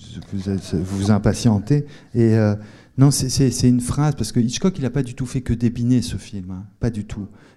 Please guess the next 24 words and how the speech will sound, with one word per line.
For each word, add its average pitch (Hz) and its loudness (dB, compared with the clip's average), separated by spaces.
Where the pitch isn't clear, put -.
Et, 113 -2
euh, 107 0
et 110 -2
c'est 127 2
une 120 4
phrase 147 0
que 123 2
Olivier 110 0
Cohen, 113 0
des 101 -4
éditions 101 -4
de 110 0
l'Olivier, 110 2
me 113 2
disait, 104 -4
puisqu'il 107 -12
savait 101 -2
que 92 -6
je 101 -4
venais, 98 -4
euh, 95 -4
ce - -4
soir 98 -4
ici. 117 -6